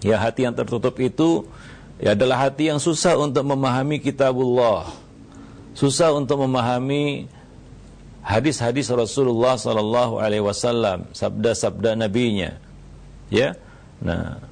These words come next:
hati itu akan semakin kering, akan semakin kerontang, akan semakin kurus, ya, ketika tidak diberi asupan gizi. Ya, akan semakin lemah.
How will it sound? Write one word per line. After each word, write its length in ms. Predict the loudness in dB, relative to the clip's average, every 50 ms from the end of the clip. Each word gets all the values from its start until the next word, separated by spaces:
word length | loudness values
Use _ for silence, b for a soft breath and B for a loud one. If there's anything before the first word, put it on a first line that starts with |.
| -14
hati 320 | -6 -4 -4 -2 0 -2 2
itu 80 | 4
akan 240 | 2 2 4 2 0
semakin 480 | 0 -2 0 0 -2 -2 -2 -2 -2 -2 0
kering, 380 | 0 0 2 2 2 2 0 0 0 -2
akan 200 | -2 0 -2 -4 -4
semakin 480 | -2 -2 -2 -2 -4 -2 -2 -2 -2 -2 -4 -6 -10 -14 -18 -20 -20 -20 -20 -16
kerontang, 800 | -6 0 2 2 2 2 0 0 2 2 2 2 0 -2 -4 -4
akan 320 | -4 -2 -2 -2 -4 -4 -6
semakin 640 | -6 -4 -2 -2 -2 -4 -4 -4 -2 -2 -2 -4 -2
kurus, 640 | 0 0 2 4 4 2 2 0 -2 -8 -12 -14 -16 B B B B B B B B B
ya, 160 | 0 0 2
ketika 320 | 2 0 0 -2 0 0 -2
tidak 300 | 0 0 0 0 0 0
diberi 320 | 0 0 0 0 0 0
asupan 480 | -2 -4 -4 -4 -4 0 0 0 0 0
gizi. 420 | -2 0 -2 -2 -2 -4 -6 -6 -8 -12 -18 -20 -20 -20 -14 -12 -6 -2
Ya, 160 | 0 0 2
akan 160 | 2 0 -2
semakin 500 | 0 0 -2 -2 -2 0 0 -2 0 0
lemah. 300 | -2 0 0 -2 -2 -2